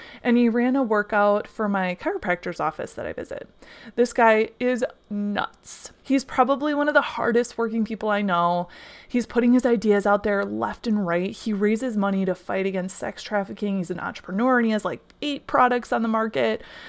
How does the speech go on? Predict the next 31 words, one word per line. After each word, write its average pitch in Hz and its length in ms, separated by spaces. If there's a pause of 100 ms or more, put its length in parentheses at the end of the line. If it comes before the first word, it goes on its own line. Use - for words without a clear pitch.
He - 160
owns 254 160
a 254 60
personal 220 360
training 196 300
studio 196 340
in 180 60
Edina, 285 640 (240)
and 214 80
he's 202 120
a 190 60
triathlete. - 560 (560)
That's 254 220
about 311 260
half - 360
of - 120
what - 100
he 101 100
does, - 220
guys. - 380 (760)
So 254 200
key 294 180
takeaways. - 560 (500)
Take 196 260
cold 190 420
showers 262 600
to 277 120
speed 202 240
up 180 160
your 170 120
metabolism. 214 800